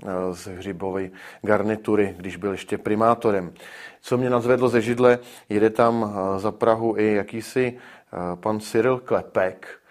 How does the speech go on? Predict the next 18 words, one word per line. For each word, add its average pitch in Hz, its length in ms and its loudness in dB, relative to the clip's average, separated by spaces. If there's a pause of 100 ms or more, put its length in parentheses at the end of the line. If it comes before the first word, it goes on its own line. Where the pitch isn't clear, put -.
(220)
který 104 220 -6
tam 117 220 -2
jede 123 180 2
v 117 100 -6
dvojroli, 120 600 6
protože 107 500 -4
on 110 360 0 (300)
na 107 180 -4
jednu 110 200 -2
stranu 120 360 -2
sedí 123 300 -6
v 113 40 -8
dozorčí 123 480 0
radě 117 200 0
operátora 113 520 -2
I 113 80 -2
C 123 200 -12
T 104 320 -8